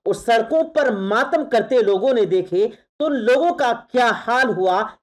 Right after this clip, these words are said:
ये सब देखकर इस सारे मामले की असल कहानी क्या थी, ये जानकर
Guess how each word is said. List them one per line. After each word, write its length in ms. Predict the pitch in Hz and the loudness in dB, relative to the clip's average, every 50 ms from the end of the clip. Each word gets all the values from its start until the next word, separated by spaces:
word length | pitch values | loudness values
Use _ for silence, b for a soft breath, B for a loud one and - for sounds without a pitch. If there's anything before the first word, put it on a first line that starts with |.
| _ 190 | _ -8
ये 40 | 185 | -4
सब 180 | - 233 175 | -2 -2 -4
देखकर 580 | 165 143 - 208 240 285 302 302 - 240 226 226 | -4 -4 -2 0 0 0 0 0 0 0 2 2
इस 240 | 233 226 220 - - | 0 -2 -4 -2 0
सारे 280 | 254 240 254 269 269 | 2 2 4 2 2
मामले 440 | 220 196 196 196 202 214 208 233 247 | 2 0 0 0 0 0 0 -2 -2
की 300 | 240 - 247 240 - - - | -2 -4 -8 -8 -6 -4 -4
असल 340 | 202 196 - 294 294 285 240 | -4 -4 -2 0 0 0 0
कहानी 500 | - - 190 170 185 214 233 233 226 190 | -2 -2 -2 0 0 0 0 0 0 -2
क्या 360 | - - _ 214 208 214 233 | -4 -4 _ 0 2 2 0
थी, 500 | - - 165 175 202 220 220 - _ _ _ | -2 -4 -6 -6 -6 -6 -6 -8 _ _ _
ये 100 | 196 202 | -4 -2
जानकर 640 | 185 151 226 240 269 302 294 - - 214 220 247 | 0 2 2 2 2 0 -2 -2 0 2 2 2